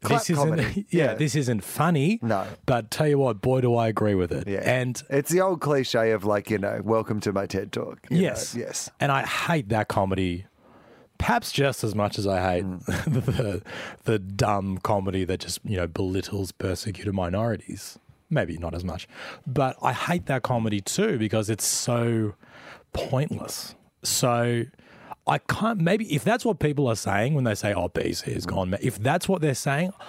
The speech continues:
Speaker 2: I can empathize and understand a bit with that viewpoint. But if they're saying, "Oh, you can't make fun of transgender people," well, you're a fucking moron. Like, that,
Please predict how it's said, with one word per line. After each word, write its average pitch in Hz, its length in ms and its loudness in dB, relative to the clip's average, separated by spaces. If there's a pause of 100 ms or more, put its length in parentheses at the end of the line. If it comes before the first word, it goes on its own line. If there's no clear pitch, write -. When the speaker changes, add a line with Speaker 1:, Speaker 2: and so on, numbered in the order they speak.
(280)
Speaker 2:
I 113 160 2
can 117 280 -2 (240)
empathize 113 640 0
and 110 80 0
understand 104 500 0
a 92 100 -2 (320)
bit 113 220 0
with 101 200 -2
that 95 200 -2 (140)
viewpoint. 113 680 -2 (460)
But 165 140 2
if 214 120 2
they're 143 140 2
saying, 110 300 0
"Oh, 95 180 2
you - 140 -4
can't 110 240 0
make 95 180 -2
fun 101 200 0
of 82 80 -6
transgender 90 640 0
people," - 460 -4
well, 160 140 0
you're 180 180 0
a 165 40 -4
fucking - 380 -2
moron. 170 400 0
Like, 113 340 0
that, 147 160 0